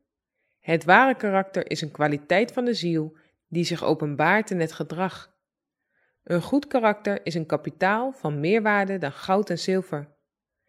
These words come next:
Het wordt niet beïnvloed door angst of mislukkingen. En op die dag,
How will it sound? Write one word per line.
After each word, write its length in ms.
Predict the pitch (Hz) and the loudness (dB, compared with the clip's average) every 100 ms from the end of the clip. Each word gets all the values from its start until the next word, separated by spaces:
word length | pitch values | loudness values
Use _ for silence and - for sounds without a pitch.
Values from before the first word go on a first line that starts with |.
| _ _ _ | _ _ _
Het 180 | 180 180 | 0 2
wordt 160 | 180 | 2
niet 220 | 196 262 | 4 2
beïnvloed 640 | - - 170 156 151 185 - | 0 0 0 -2 -4 -4 -2
door 160 | 156 | -2
angst 340 | - 214 214 156 | 0 -2 -2 -4
of 120 | 151 | -4
mislukkingen. 760 | 160 - 226 240 165 147 143 _ _ _ _ _ _ _ - | -4 0 -2 0 -4 -4 -8 _ _ _ _ _ _ _ -2
En 380 | 156 190 240 - | 2 2 0 -6
op 180 | 147 | -6
die 140 | 208 233 | -2 2
dag, 400 | 202 247 - | 2 0 -8